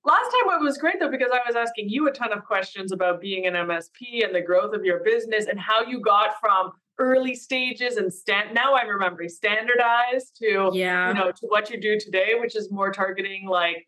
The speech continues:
Speaker 1: the co-managed and working with I T admins instead of small business owners. And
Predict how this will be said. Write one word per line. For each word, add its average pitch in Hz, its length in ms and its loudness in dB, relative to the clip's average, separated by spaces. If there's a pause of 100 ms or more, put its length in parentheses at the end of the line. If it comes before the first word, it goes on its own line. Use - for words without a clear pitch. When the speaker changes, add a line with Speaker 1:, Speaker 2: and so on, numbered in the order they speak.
Speaker 1:
the 190 80 -2
co-managed 190 880 -4
and 170 240 -4 (220)
working 196 400 -2
with 190 440 4
I 175 180 -2
T 180 180 -2
admins 180 420 -4
instead 180 500 0
of 170 280 2
small 165 320 -2
business 196 320 -4
owners. 185 420 2
And - 120 -12